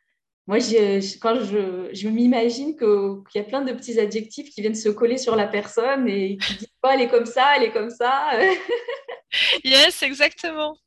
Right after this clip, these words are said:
Speaker 1: Non, on peut rien y faire. Même si on n'a pas envie de le faire, on le fait quand même. <laughs>
Speaker 2: Ouais. Mais c'est vrai que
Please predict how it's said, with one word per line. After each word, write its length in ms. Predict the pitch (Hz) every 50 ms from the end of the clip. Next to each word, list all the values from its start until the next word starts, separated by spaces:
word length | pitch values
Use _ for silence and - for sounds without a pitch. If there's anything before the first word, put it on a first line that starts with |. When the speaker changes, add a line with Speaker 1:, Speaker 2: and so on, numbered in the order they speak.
| _ _
Speaker 1:
Non, 240 | 494 453 349 359 359 320
on 20 |
peut 100 | 254 302 285
rien 160 | 262 294 311 403 415
y 40 | 370
faire. 240 | - - 254 226 233
Même 220 | 240 247 285 370
si 180 | 403 - - 330
on 80 | 311
n'a 140 | 311 262 254
pas 140 | 254 262 277
envie 260 | 285 302 320 294 302
de 60 | 262
le 100 | 262 269
faire, 220 | 269 - 294 285 294
on 60 | 277
le 60 | 269
fait 220 | - - 254 247 -
quand 140 | 277 247
même. 180 | 247 208 185 214
<laughs> 380 | 381 415 370 - - 466 - -
Speaker 2:
Ouais. 420 | 277 294 294 285 269 254 - - - _ _ - - - - - - -
Mais 80 | 269
c'est 120 | - - 311
vrai 180 | 311 330 370
que 100 | - -